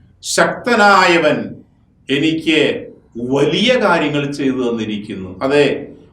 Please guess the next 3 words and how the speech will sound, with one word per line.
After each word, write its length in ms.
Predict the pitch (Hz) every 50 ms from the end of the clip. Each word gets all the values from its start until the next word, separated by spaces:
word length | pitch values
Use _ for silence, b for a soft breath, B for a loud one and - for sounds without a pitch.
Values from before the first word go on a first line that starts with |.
| _ _ -
ദൈവത്തിന്റെ 760 | 117 123 127 135 - 180 185 180 - 180 175 170 170 170 160
ശക്തിയുള്ള 1160 | 135 - - - - - - - - - 190 180 180 170 160 156 156 156 151 151 151 - - - - _ _ _ _ _ _ _ _ -
പരിപാലനയെ 1200 | 131 127 127 139 147 143 147 151 156 151 151 151 151 151 147 147 143 147 147 147 143 147 143 -